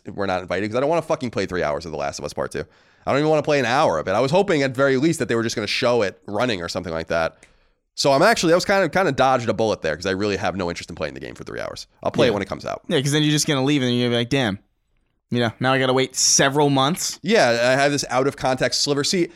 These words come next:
Speaker 1: when I was at I G N and I used to have to preview games a lot more, I used to get, get really annoyed when I'd play the final game, because then you get to the point of the game, whatever sliver or vertical slice they showed you, and you're like, "All right, well, I know how this happens. I don't know how they connect to each other, but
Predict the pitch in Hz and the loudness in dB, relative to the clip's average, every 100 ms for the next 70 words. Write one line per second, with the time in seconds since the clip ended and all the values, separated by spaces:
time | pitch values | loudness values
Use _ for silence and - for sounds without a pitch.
0 | - _ 139 151 220 208 185 160 135 147 | -14 _ 2 2 2 2 2 2 0 0
1 | 123 123 147 113 - 143 135 117 110 107 | 2 0 -2 -4 -2 -2 0 0 0 0
2 | 104 104 107 107 156 160 151 123 135 117 | 0 0 0 0 0 -2 -4 -2 -2 -2
3 | 131 113 117 170 180 117 107 117 107 - | -2 0 0 0 0 0 -2 -2 -4 -2
4 | 107 101 104 104 104 110 101 120 120 101 | -2 -2 -2 -2 -2 -4 -2 0 -2 0
5 | 135 135 123 - 123 113 107 104 107 104 | -2 -2 -6 -4 -4 -2 -4 -2 -2 -2
6 | 104 107 107 - 127 120 110 101 98 107 | 0 -2 -2 -2 -2 0 0 -2 -2 -4
7 | 107 95 - 113 110 92 - 156 123 92 | -4 -6 -2 -2 -2 -4 0 0 0 -2
8 | 90 - _ - 110 113 120 104 95 101 | -2 -6 _ -8 -2 0 2 2 0 0
9 | 113 139 131 123 117 131 117 120 135 165 | 2 2 2 0 0 0 0 2 2 4
10 | 156 135 120 127 117 165 - 95 110 104 | 2 0 -2 -2 -2 -4 -4 -2 0 -2
11 | 104 107 104 | 0 0 -2